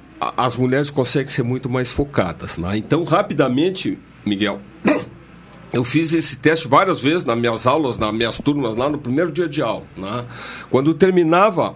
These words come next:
o primeiro dia de aula, né, eu perguntava para os alunos, "Escuta, que cor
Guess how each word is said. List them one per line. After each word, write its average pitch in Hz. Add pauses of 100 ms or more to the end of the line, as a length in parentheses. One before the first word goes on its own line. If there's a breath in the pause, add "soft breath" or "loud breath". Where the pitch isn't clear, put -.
(160)
o 139
primeiro 160
dia 143
de 113
aula, 120 (560 loud breath)
né, 139 (260 loud breath)
eu 139
perguntava 214
para 165
os 156
alunos, 156 (920 loud breath)
"Escuta, 143 (360 loud breath)
que 190
cor 269